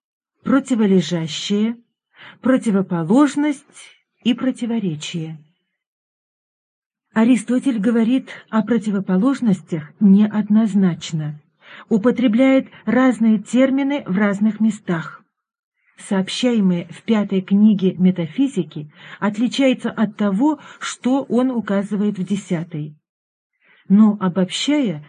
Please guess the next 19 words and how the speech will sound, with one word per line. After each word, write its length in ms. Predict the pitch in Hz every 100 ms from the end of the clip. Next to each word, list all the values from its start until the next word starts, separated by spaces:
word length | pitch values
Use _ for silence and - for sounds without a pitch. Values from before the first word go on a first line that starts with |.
| -
можно 340 | 190 190 214
заметить, 720 | 208 233 202 165 - - - _ - -
что 220 | - 202
Аристотель 800 | 190 185 180 - 269 277 165 147 - -
исходит 640 | 208 202 - 240 233 233 - _
из 160 | 220 202
принципа 680 | - 240 240 214 233 214 220
различия. 880 | 226 196 202 190 - 175 156 147 147 _ _ _ _ _ _ _ _ _
Противоположное 1200 | 214 208 202 190 190 190 269 269 170 156 147 151 _ _
возможно 580 | 175 214 208 240 185 170
лишь 260 | 165 160 -
там, 340 | 262 285 269 _ _ _
где 240 | 170 170 180
есть 420 | 180 233 - _
различие. 880 | 208 208 185 185 156 - 156 151 151 _ _ _ _ _ -
Но 380 | 190 208 226 247 _ -
не 160 | 214 277
всякое 500 | - 277 - 247 220
различие 720 | 208 180 226 240 269 277